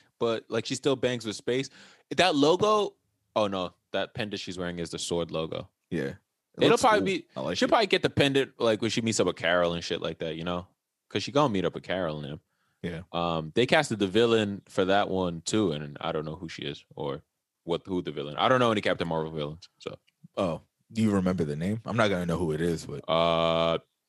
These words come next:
Speaker 1: Breves, she looked light-skinned, black-did. I know
Speaker 2: Oh.
Speaker 1: that. Yeah,
Speaker 2: All right.
Speaker 1: yeah, yeah. So I'm rooting
Speaker 2: Fuck
Speaker 1: for
Speaker 2: shit
Speaker 1: her.
Speaker 2: up.
Speaker 1: Yeah, I hope she beats the shit out of everyone besides Monica because col-, colorism.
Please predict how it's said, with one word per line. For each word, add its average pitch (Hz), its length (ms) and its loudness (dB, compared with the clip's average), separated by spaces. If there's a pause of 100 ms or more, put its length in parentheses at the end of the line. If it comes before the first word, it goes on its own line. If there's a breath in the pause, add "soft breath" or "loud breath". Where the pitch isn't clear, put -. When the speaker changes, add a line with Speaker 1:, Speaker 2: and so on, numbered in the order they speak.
(640)
Speaker 1:
Breves, 87 1000 -2 (840)
she - 160 -2
looked 139 220 2
light-skinned, 92 500 -2
black-did. 78 560 -8 (560)
I 73 60 -8
know 71 100 -6
Speaker 2:
Oh. 71 40 -10
Speaker 1:
that. 67 240 -12 (340)
Yeah, 73 80 -4
Speaker 2:
All 98 80 -2
right. 92 100 -6 (220)
Speaker 1:
yeah, 53 80 -16 (180)
yeah. - 60 -12
So - 140 -2
I'm 98 120 0
rooting 90 160 0
Speaker 2:
Fuck 98 140 0
Speaker 1:
for - 60 -4
Speaker 2:
shit 101 120 0
Speaker 1:
her. 95 80 -2
Speaker 2:
up. - 60 -10 (360)
Speaker 1:
Yeah, 92 200 2
I 82 40 0
hope 98 160 2
she 87 160 -10 (240)
beats 98 180 -4
the 95 40 -8
shit 87 180 0
out 82 100 0
of 82 40 0
everyone 80 360 -2 (220 loud breath)
besides 107 340 2
Monica 85 420 -4 (260 soft breath)
because 80 420 -4 (280)
col-, 85 280 -6
colorism. 71 440 -8